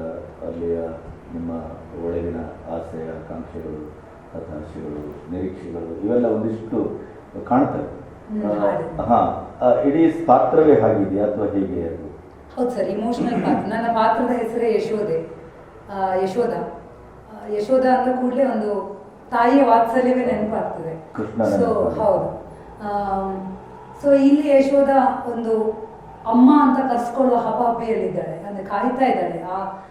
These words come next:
Speaker 2: ಆ ನಿರೀಕ್ಷೆಯಲ್ಲಿದ್ದಾಳೆ. ಆದ್ರೆ ಅವಳಿಗೆ ಅದು ಸಿಗ್ತಾ ಇದೆ. ಆ ಜರ್ನಿ ತುಂಬಾ ಚೆನ್ನಾಗಿದೆ ಸರ್.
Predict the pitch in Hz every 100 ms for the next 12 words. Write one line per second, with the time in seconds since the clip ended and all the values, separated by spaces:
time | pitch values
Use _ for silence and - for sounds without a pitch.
0 | - 214 220 233 262 - 247 214 208 -
1 | 175 190 220 220 254 247 - - - -
2 | 262 269 247 - - - 170 - - -
3 | - - - - - - 226 240 269 262
4 | 254 294 262 254 269 269 254 220 214 196
5 | - 165 196